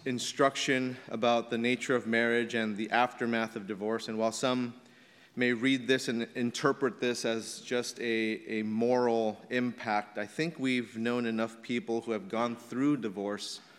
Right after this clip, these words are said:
to know that the impact is much greater than on their morality, that it impacts people emotionally, psychologically, socially,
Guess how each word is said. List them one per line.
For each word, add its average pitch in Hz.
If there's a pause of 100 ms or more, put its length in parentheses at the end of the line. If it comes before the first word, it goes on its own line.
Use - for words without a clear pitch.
(180)
to -
know 117
that 104 (340)
the 117
impact 117
is 98
much 113
greater 107
than 98 (1300)
on 110
their 107
morality, 104 (1300)
that 110
it 107
impacts 131
people 113
emotionally, 110
psychologically, 107 (220)
socially, 110